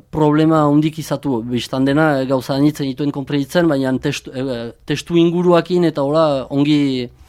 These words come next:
ongi moldatzen nintzen, eh, leke-, eta Azpeitiko familiakin azkenean, eh, alere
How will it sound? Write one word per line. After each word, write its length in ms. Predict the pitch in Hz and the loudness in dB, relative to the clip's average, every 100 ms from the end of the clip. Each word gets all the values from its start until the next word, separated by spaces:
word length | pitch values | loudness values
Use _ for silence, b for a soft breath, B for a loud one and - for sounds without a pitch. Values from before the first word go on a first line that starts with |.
| b b b b b b b b b - | b b b b b b b b b 0
ongi 220 | 151 175 | 2 4
moldatzen 460 | 156 156 147 151 | 2 2 0 -2
nintzen, 380 | 139 135 139 117 | -4 -4 -6 -8
eh, 300 | - 131 127 127 | -4 -2 0 0
leke-, 320 | 135 156 143 131 127 | 0 0 -2 0 -2
eta 260 | 123 123 | -2 -2
Azpeitiko 680 | 117 - 147 151 147 151 147 | -2 -2 -4 -4 -2 -2 -2
familiakin 720 | 123 147 135 139 131 123 151 | -4 -2 0 0 0 0 0
azkenean, 680 | 143 120 123 - 135 151 151 | 0 -2 -6 -4 -2 0 0
eh, 180 | 135 120 | -2 -6
alere 600 | 127 127 131 139 139 123 | -6 -4 -2 -2 -2 -4